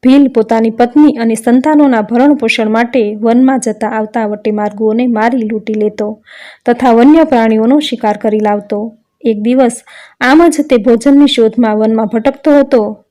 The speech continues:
ત્યારે તેને ઘણો સમય ભટકવા છતાં કોઈ શિકાર મળ્યો નહીં. આથી ભૂખનો માર્યો થાક્યો અને બીલીના વૃક્ષ ઉપર જઈ બેઠો અને ચારે તરફ કોઈ શિકાર દેખાય તો શિકાર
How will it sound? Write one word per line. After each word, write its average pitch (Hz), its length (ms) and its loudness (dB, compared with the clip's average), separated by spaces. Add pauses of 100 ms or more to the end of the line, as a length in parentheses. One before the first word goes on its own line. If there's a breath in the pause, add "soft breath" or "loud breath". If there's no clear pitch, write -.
(100)
ત્યારે 247 240 2
તેને 220 260 -4
ઘણો 254 320 0
સમય 226 300 -4
ભટકવા 214 420 -4 (140)
છતાં 247 320 -2 (360 soft breath)
કોઈ 254 220 2
શિકાર 233 440 -2
મળ્યો 220 320 0
નહીં. 214 360 -6 (360 loud breath)
આથી 233 260 -2
ભૂખનો 302 460 2
માર્યો 240 380 2
થાક્યો 233 720 0
અને 233 180 0
બીલીના 247 440 2
વૃક્ષ 214 320 -6
ઉપર 277 200 -2
જઈ 254 300 -4
બેઠો 214 520 -4 (360 soft breath)
અને 233 180 2
ચારે 277 360 2
તરફ 269 320 2 (160)
કોઈ 233 180 2
શિકાર 226 400 -2
દેખાય 233 500 0
તો 214 160 -6
શિકાર 214 400 -4